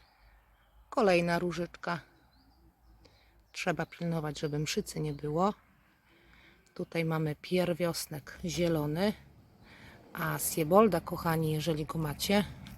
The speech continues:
i robi się z nim takie coś, paskudztwo, wykłada się, żółkną listki, to jest normalne.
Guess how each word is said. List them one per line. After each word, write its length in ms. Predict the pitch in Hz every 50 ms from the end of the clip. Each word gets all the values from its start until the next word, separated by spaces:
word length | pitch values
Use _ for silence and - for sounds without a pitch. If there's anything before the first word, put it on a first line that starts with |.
| - -
i 280 | 196 180 165 160 151 - - -
robi 300 | 170 170 175 165 160 156
się 160 | - - 151
z 100 | 139 -
nim 160 | 170 165 156
takie 500 | - - 175 180 175 165 - - - 151
coś, 400 | - - 165 165 - - - - - -
paskudztwo, 680 | - 165 - - - - 175 - - - - - 175 175 - - - -
wykłada 580 | 196 180 160 202 - - - 160 151 151 147 160
się, 240 | 151 - - 196 180 - - - - - - -
żółkną 500 | 185 160 180 185 170 - - - 165 160
listki, 340 | 160 165 160 - - - 196
to 100 | - 202
jest 180 | 196 180 - -
normalne. 500 | 185 170 160 156 147 147 147 151 160